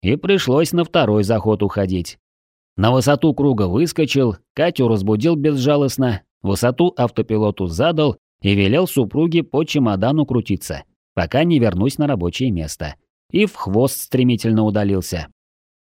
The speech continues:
Вот вам, наверное, весело, мои любимые маленькие радиослушатели. И диспетчеру стало весело, когда, вернувшись, я объяснил ему причину ухода на круг.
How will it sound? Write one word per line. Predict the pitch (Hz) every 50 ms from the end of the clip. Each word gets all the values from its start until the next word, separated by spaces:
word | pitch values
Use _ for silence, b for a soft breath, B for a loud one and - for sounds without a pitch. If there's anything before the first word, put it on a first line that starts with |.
| _ _ _
Вот | - - 175 190 175 139
вам, | 175 180 170 165
наверное, | 165 160 160 170 170 156 156 156 156 151
весело, | 143 143 170 180 156 - 143 131 123 120
мои | 117 113 120 123 123
любимые | 120 120 120 107 127 147 139 123 120 117 113
маленькие | 110 113 113 113 110 110 107 101 - 113 110
радиослушатели. | 107 107 104 101 107 104 107 104 - 131 120 - - 85 - 87 78 73 71 - _ _ _ _ _ _ _ _ _ _ -
И | 101 123
диспетчеру | 160 185 208 - - - 151 175 175 - - 180 175 170
стало | - - - 156 143 143
весело, | 143 143 147 135 - - 117 110 107
когда, | - 113 110 104 120 120
вернувшись, | 113 117 120 120 147 165 156 123 - - 95 82 - -
я | 110 131 139 139
объяснил | 127 123 127 123 - - 147 156 151 147
ему | 139 131 135 131
причину | 123 113 107 98 - 135 135 123 123
ухода | 120 123 120 107 - 104 101 92 95 95
на | 98 95
круг. | - 87 78 71 - - _